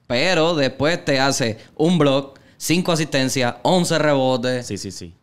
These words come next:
Speaker 1: Que entonces, eh, se ha mantenido consistente ayudando al, al
Speaker 2: Ujú.
Speaker 1: equipo, pero con todo eso, cabrón, Jaylen Brown es la, es la cara de ese equipo.
Speaker 2: Está, está jugando bien, cabrón. Que hacer ahí mismo,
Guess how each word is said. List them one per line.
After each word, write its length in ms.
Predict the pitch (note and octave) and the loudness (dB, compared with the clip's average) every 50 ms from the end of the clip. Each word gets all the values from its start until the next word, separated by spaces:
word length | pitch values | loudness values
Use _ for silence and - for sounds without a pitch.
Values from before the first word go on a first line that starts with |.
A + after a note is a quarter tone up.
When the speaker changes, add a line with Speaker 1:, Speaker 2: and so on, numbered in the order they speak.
| _ _ | _ _
Speaker 1:
Que 80 | - A#2+ | -8 -6
entonces, 480 | A#2 G2 A#2+ B2 - D#3+ D#3+ D3+ - - | -6 -4 -6 -4 -2 -2 0 -2 0 -2
eh, 140 | C3 C#3 | -2 -2
se 140 | B2 - C#3 | -2 0 -2
ha 80 | B2+ C3 | 0 0
mantenido 880 | C#3 D3 D#3 D3 D#3+ D#3+ D#3+ E3 E3+ E3+ E3 D#3 D#3 D3+ C#3+ C3+ B2 - | 0 -2 -2 -2 -2 0 0 0 0 0 0 2 2 2 0 0 -2 -2
consistente 680 | C#3 C3+ C3+ B2+ - C3 B2+ - D3+ D#3+ E3+ E3+ - D3+ | -4 -2 -2 -2 -2 -4 -4 -2 -4 -4 -2 -2 -2 -2
ayudando 520 | B2+ A#2+ A#2 A2+ A#2+ C3 C#3 C#3 C#3 C3+ | 0 0 0 0 0 -2 -2 -2 -2 -2
al, 200 | B2+ A#2+ A#2 - - | -2 -2 -4 -4 -2
al 60 | A2 | -2
Speaker 2:
Ujú. 100 | A#2+ A#2+ | -2 0
Speaker 1:
equipo, 300 | C#3 F3 F#3+ E3 D3 G#2+ | -2 -2 0 -2 -2 0
pero 240 | B2 A#2+ A#2 A#2 A2 | 0 0 0 0 -2
con 160 | A2+ A2 G2+ | -4 -4 -4
todo 120 | A2 A2 | -2 -2
eso, 240 | A2 A2+ A2 C3+ C#3 | -2 -2 -2 -2 -2
cabrón, 400 | C#3+ C#3 B2 A2+ A2+ C3+ E3 D#3 | -2 0 0 0 -2 -2 -4 -4
Jaylen 320 | C#3+ B2 A2+ A2+ A2 A2 | -2 -2 -2 -2 -4 -4
Brown 240 | G2+ G#2 G#2+ A2 A2 | -4 -4 -4 -4 -4
es 100 | A2+ A#2+ | -4 -2
la, 520 | B2+ C3 C3 B2+ B2 A#2+ A#2 A2 G#2+ G#2+ G2+ G#2+ G#2+ G#2 | -2 -2 -2 -2 -2 -2 -2 -4 -4 -4 -4 -6 -6 -6
es 60 | G#2+ | -6
la 160 | G#2+ A2+ A#2+ A2+ | -6 -6 -6 -4
cara 240 | A2+ A2+ A#2 A#2+ | -4 -4 -2 -4
de 60 | A#2 A#2 | -4 -4
ese 100 | A#2 A2+ | -6 -6
equipo. 280 | G#2 G#2 G#2 - C3 | -6 -8 -8 -6 -8
Speaker 2:
Está, 260 | A#2 F#2+ F#2 G2 F#2+ | -6 -6 -4 -4 -4
está 160 | F#2 - F#2 F2+ | -6 -6 -8 -6
jugando 320 | F#2+ G2+ G#2 A2 A2+ A2 | -6 -4 -4 -4 -4 -4
bien, 160 | A2 A2 G#2+ | -4 -4 -4
cabrón. 280 | - A#2 G2+ G2+ G#2+ A2 | -4 -4 -4 -2 -4 -4
Que 120 | G#2+ A#2+ | -4 -4
hacer 200 | G#2 - A#2+ A#2 | -4 -2 -2 -2
ahí 200 | C3 C#3+ D#3+ D#3+ | -2 -2 -2 -2
mismo, 400 | D3 C3 A#2+ A#2 - - - - | 0 0 -2 -2 -4 -6 -14 -20